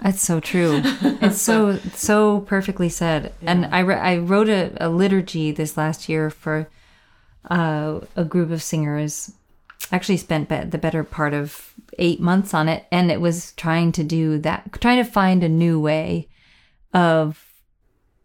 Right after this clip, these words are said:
Speaker 1: seeing what we can agree is sacred.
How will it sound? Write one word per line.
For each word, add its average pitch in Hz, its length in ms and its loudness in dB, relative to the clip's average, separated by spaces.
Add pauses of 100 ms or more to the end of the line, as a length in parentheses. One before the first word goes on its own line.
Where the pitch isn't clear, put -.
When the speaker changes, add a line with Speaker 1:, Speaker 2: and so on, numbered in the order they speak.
(300)
Speaker 1:
seeing 214 680 2 (160)
what 190 400 2
we 202 180 4
can 196 200 2
agree 180 300 2
is 170 140 -2
sacred. 190 520 -4